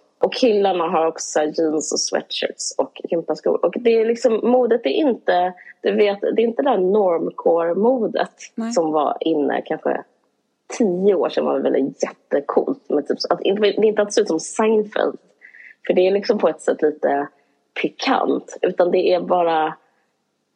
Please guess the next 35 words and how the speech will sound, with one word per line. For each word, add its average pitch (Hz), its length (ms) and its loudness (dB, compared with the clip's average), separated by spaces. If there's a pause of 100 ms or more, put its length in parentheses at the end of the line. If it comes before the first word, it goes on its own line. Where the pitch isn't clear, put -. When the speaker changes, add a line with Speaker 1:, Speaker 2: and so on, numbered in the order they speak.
(120)
Speaker 1:
ännu 233 680 2 (320)
vanligare. 190 840 -2 (260)
Speaker 2:
Mm. 277 420 0
Speaker 1:
Alltså, 180 300 2
en, 208 500 2
alltså 214 200 0
det, 196 220 2 (100)
så 214 60 0
Speaker 2:
Mm. 196 60 -2
Speaker 1:
det 202 80 2
är 208 40 0
inte, 208 160 0
det 180 180 0
är 208 60 0
inget, 214 220 0 (160)
det 226 60 0
är - 20 2
inget 214 200 2
statement. - 1000 -4 (680)
Förutom 185 300 0
att 151 120 -2
man - 120 2
är 156 420 2
vacker 156 680 -2 (260)
själv. - 540 0 (200)
Speaker 2:
Ja. 226 160 -2 (560)
Speaker 1:
Ja, 220 160 4 (180)
så - 120 2
det 214 80 4
är 262 60 2
jätte, 233 380 0
jättefascistiskt. 202 840 -2 (300)
Och, - 260 -2
eh, 165 400 0 (300)
också, 175 400 -2